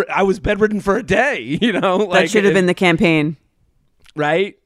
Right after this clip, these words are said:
Speaker 1: I don't know.
Speaker 2: Totally.
Speaker 1: So, <laughs> but I, um, it is funny that, like, it's a very cliche relationship moment when your significant other,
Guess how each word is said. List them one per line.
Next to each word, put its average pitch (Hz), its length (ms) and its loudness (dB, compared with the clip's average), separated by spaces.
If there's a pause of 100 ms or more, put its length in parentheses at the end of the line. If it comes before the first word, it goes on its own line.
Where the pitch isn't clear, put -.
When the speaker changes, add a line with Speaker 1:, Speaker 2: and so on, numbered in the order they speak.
(480)
Speaker 1:
I 170 100 -4
don't 160 100 0
know. 151 60 0 (120)
Speaker 2:
Totally. 156 560 2
Speaker 1:
So, - 80 -12 (140)
<laughs> - 160 -20
but 165 140 0
I, 156 280 -2
um, 135 480 -4 (580)
it 165 120 -2
is 175 200 0
funny 147 300 0
that, 127 300 -6 (100)
like, 139 240 -4 (400)
it's 135 220 0
a 135 40 -2
very 160 600 -4
cliche 135 1040 -2 (960)
relationship 139 720 0
moment 123 460 -2
when 113 300 -4 (600)
your 127 200 0
significant 127 580 -2
other, 120 520 -2